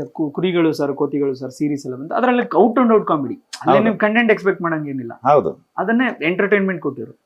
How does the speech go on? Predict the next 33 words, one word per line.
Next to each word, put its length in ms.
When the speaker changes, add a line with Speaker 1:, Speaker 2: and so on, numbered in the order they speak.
Speaker 2:
ಎಂಟರ್‌ಟೈನ್‌ಮೆಂಟ್ 580
ಅಷ್ಟೇ. 220
Speaker 1:
ಹೌದು 220
ಸರ್. 120
Speaker 2:
ಅದನ್ನೇ 200
ಹೇಳೋದು, 220
ಎಂಗೇಜ್ 280
ಮಾಡ್ಬೇಕು 340
ಅಷ್ಟೇ. 140
Speaker 1:
ಎಂಗೇಜ್ 260
ಮಾಡ್ಬೇಕು. 400
Speaker 2:
ಎಷ್ಟು 220
ಎಂಗೇಜ್ 220
ಮಾಡ್ತೀವಿ 380
Speaker 1:
ಹೌದು. 300
Speaker 2:
ಅನ್ನೋದು. 520
Speaker 1:
Exactly. 280
Speaker 2:
ಅದ್ರಲ್ಲಿ 380
ಕುರಿಗಳು 420
ಆ 100
ಸೀರೀಸ್ 340
ಎಲ್ಲ 120
ಎಷ್ಟು 600
ಫನ್ 100
Speaker 1:
ಹೌದು, 120
Speaker 2:
ಆಗೋದ್ರು, 320
Speaker 1:
ಹಿಟ್ 140
Speaker 2:
ಮಜಾ 220
Speaker 1:
ಹಿಟ್ 120
Speaker 2:
ಆಗೋದ್ರು. 300
Speaker 1:
ಹೌದು. 460
Speaker 2:
ಅಂದ್ರೆ 260
ಆ 320